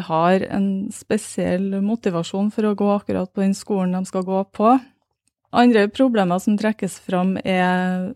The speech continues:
stigmatisering, som kan medføre det å gå på en av de dårligste skolene i anførselstegn,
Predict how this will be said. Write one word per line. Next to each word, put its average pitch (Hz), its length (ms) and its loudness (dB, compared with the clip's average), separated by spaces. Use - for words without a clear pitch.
stigmatisering, 202 1400 2
som 233 560 0
kan 220 240 0
medføre 208 640 2
det 202 220 2
å 202 80 0
gå 202 220 2
på 202 160 -2
en 185 240 0
av 185 80 -4
de 190 240 -4
dårligste 190 880 0
skolene 185 460 0
i - 20 2
anførselstegn, 202 1120 0